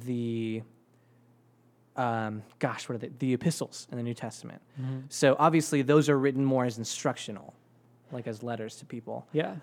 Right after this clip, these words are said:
Speaker 1: Um, we don't really talk about whether or not those are historical. Those are just, they're
Speaker 2: <laughs>
Speaker 1: letters, um, like, from you to me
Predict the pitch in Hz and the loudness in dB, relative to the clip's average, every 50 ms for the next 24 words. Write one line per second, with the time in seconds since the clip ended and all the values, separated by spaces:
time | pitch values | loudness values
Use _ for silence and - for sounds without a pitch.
0 | - - 120 117 113 110 110 107 110 107 127 127 127 120 120 113 110 - - 127 | -8 -4 -4 -2 -2 -2 -4 -4 -4 -2 -2 -2 -2 -2 -4 -6 -6 -6 -8 -8
1 | - 117 117 110 113 117 117 113 110 107 107 110 131 143 113 110 113 117 123 110 | -6 -6 -4 -4 -2 -4 -4 -2 -4 -4 -6 -8 -8 -8 -8 -8 -8 -8 -10 -10
2 | 117 117 120 113 - - - 110 107 - - - 113 113 - 117 113 110 - - | -10 -12 -12 -14 -12 -10 -8 -8 -8 -10 -12 -16 -16 -14 -12 -12 -14 -12 -6 -4
3 | 175 127 117 113 120 120 113 117 - - - - - - - - - - - _ | -2 -2 -2 -2 -2 -2 -4 -4 -8 -14 -20 -20 -20 -20 -20 -20 -20 -20 -20 _
4 | _ 127 113 104 104 104 104 113 - - 127 113 - - - 117 110 113 117 113 | _ -10 -10 -10 -10 -12 -12 -14 -14 -12 -12 -12 -12 -10 -8 -8 -6 -4 -4 -4
5 | 113 113 113 104 92 | -4 -4 -4 -6 -8